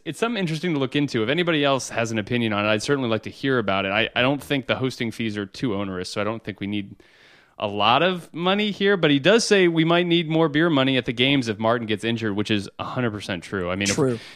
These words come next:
Speaker 1: if we're seeing the, the Dylan Burns pair, I'm, I'm definitely gonna be draining the old bank account on,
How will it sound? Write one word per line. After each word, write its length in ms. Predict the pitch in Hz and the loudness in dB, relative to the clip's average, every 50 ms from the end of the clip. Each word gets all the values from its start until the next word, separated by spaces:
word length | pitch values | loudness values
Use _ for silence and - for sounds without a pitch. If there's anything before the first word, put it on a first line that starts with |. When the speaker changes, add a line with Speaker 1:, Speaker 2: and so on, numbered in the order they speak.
| - - | -6 -4
Speaker 1:
if 160 | 120 - - | -2 0 2
we're 120 | 147 156 147 | 4 4 4
seeing 380 | - 180 170 151 139 131 127 | 4 4 4 6 6 4 4
the, 80 | 117 110 | 2 0
the 340 | 110 101 - 120 117 113 107 | -2 -4 -8 -4 -4 -4 -2
Dylan 420 | 104 - 127 127 127 120 110 110 | 0 2 2 4 4 2 2 2
Burns 320 | 98 110 110 110 113 110 | 2 2 2 2 0 -2
pair, 400 | - - - 104 98 98 95 87 - - | -4 -2 0 0 2 2 0 -2 -2 0
I'm, 320 | 110 113 117 117 123 - - _ _ - | 0 2 2 2 0 -4 -8 _ _ -10
I'm 260 | - 101 113 123 123 113 | -4 -2 0 0 0 2
definitely 400 | 117 123 120 - - 123 113 107 | 2 2 2 2 0 -2 0 0
gonna 160 | 107 107 104 | 0 0 0
be 100 | 95 101 | -2 -4
draining 360 | 92 107 110 104 104 104 101 | -2 -2 -2 0 0 0 -2
the 100 | 101 98 | -2 -2
old 160 | 92 95 90 | -2 -4 -4
bank 240 | 90 90 92 98 101 | -4 -4 -4 -4 -6
account 340 | 98 - - 101 98 98 82 | -8 -6 -4 -4 -4 -2 -2
on, 220 | 101 107 104 95 | -2 -2 -2 -4